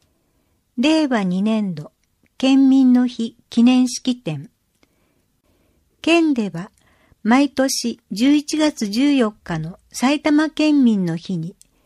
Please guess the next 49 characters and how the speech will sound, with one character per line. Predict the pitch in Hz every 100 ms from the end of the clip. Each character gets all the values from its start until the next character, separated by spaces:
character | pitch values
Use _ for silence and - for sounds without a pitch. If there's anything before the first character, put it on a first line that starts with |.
| _ -
様 | - 254 320
々 | 320 277 240
な | 185
分 | 185 262 247
野 | 202 160
で | 165 - _ -
県 | 262 277 285
民 | 294 285
の | 269
模 | 233 226
範 | 269 285
と | 277 285
な | 277 269
る | 190
功 | - 247
績 | 254 254 247 247
を | 240
挙 | 220
げ | 254
ら | 254
れ | 254
た | 247 240
方 | 247 269 269
た | 233
ち | - 160
を | 151 - _ _ _ -
表 | 247 254
彰 | 247 247 247
し |
て | - 208
い | 202
ま | 185 185
す。 | - - _ _ _ _ _ _ _ _ _ _ -
市 | - 302
内 | 294 262 202
で | 175
は、 | 160 180 _ _ _ _ _
次 | - 254 311
の | 302 240
皆 | 208 233
さ | 247 202
ん | 170 156
が | 156 - _
受 | 170 185
賞 | - 262 254
し | -
ま | 226 226
し | -
た。 | - -